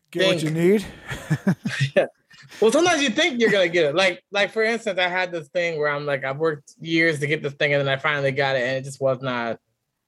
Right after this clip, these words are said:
Speaker 2: what I expected. Like, there was all this other work and B S and other stuff that I didn't know was, like, in, wrapped in that.
Speaker 1: Right, yeah.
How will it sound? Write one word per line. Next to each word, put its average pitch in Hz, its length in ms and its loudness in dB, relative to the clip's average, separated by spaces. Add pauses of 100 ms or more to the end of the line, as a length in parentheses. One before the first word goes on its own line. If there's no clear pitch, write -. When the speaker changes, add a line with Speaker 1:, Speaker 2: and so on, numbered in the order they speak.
(340)
Speaker 2:
what 131 140 -4
I 117 100 -2
expected. 117 480 -4
Like, 143 140 -2
there 170 120 6
was 165 120 4
all 180 180 2
this 165 200 -2
other 180 280 0
work 165 400 2
and 117 180 -12 (240)
B 151 200 -6
S 139 160 -4
and 139 80 -10
other 127 140 -10
stuff 127 240 -8
that 127 80 -2
I 135 140 2
didn't 127 160 -4
know 127 220 -2
was, 120 280 -4
like, 120 200 -6
in, 139 280 -2
wrapped 160 340 2
in 160 140 0
that. 113 200 -4 (280)
Speaker 1:
Right, 160 400 -4 (120)
yeah. 117 240 -12